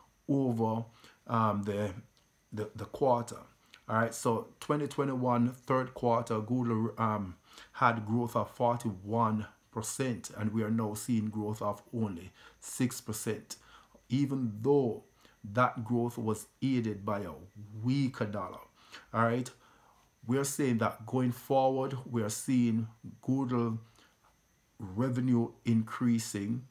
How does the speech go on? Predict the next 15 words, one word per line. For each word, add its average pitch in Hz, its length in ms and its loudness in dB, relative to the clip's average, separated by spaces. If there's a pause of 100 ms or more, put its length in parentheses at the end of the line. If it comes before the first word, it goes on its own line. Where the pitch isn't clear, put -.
(340)
as 104 320 0
the 101 280 -8
dollar 98 560 0 (120)
weakens, 110 680 -2 (440)
as 104 520 0 (520)
we 113 100 0
are 95 60 -2
expecting 117 800 -4
that 104 200 -4
the 104 80 -8
dollar 92 640 -2
supposed 113 580 -6
to 107 80 -6
normalize 107 1080 -2
against 95 480 -8